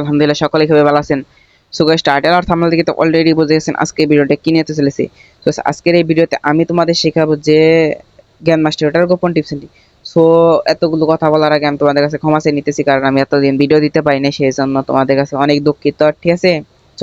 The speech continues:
আজকে থেকে রেগুলার ভিডিও হবে, ঠিক আছে গাইস? So আমি যে কথাটা বলতেছিলাম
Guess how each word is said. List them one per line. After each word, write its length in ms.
আজকে 260
থেকে 120
রেগুলার 360
ভিডিও 240
হবে, 200
ঠিক 140
আছে 140
গাইস? 180
So 120
আমি 160
যে 120
কথাটা 260
বলতেছিলাম 440